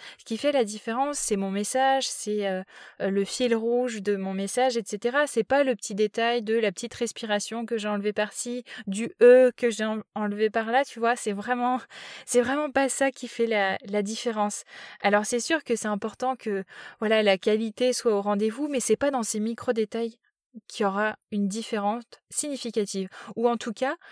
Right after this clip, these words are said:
l'effort qu'on met dans ce genre de petits détails n'est pas à la hauteur de l'impact de ce détail sur le résultat final. Et ça, bah, ça fait complètement la différence. Et quand on en prend conscience, on se dit, « Ah ouais, bah en fait, c'est vrai que je me prends vraiment la tête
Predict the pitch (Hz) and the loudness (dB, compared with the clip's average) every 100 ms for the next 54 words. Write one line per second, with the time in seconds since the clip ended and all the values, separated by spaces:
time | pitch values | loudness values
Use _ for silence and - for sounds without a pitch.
0 | - - 226 269 - 302 285 - 226 220 | -20 -6 -2 -2 0 0 0 -4 -4 -2
1 | 226 240 _ _ _ _ _ 185 226 220 | -4 -6 _ _ _ _ _ -2 -2 0
2 | 220 262 269 220 - 202 202 247 277 233 | 0 2 -2 -4 -4 -2 0 2 2 2
3 | 214 - 285 254 214 208 285 277 220 202 | 0 2 2 4 2 2 0 0 0 2
4 | 240 269 - 285 - - 196 - 185 226 | 2 2 2 0 0 -10 -10 -10 -6 -4
5 | - 240 220 262 277 - 254 226 196 220 | -2 0 0 0 -2 -2 -2 0 0 0
6 | 226 208 247 - 202 170 175 - - - | -2 -2 -4 -4 -6 -6 -10 -18 -18 -4
7 | 208 - - 269 277 _ - _ - 196 | -4 -2 0 0 -2 _ -20 _ -10 -4
8 | 196 208 - 285 277 262 247 262 226 208 | -4 -4 -4 -6 2 2 2 -2 -4 -4
9 | 214 233 294 - - 269 262 240 214 233 | -4 -2 -4 -6 -6 -6 -4 -4 -4 -8
10 | 226 220 269 247 196 220 - _ _ - | -8 -8 -8 -8 -8 -8 -10 _ _ -2
11 | 196 214 185 175 175 220 - 196 202 226 | 0 0 0 -2 -2 -4 -4 -4 -4 -4
12 | 202 180 175 180 185 175 - 180 190 240 | -8 -8 -8 -8 -6 -6 -6 -4 -2 0
13 | 214 196 226 247 | 0 2 0 0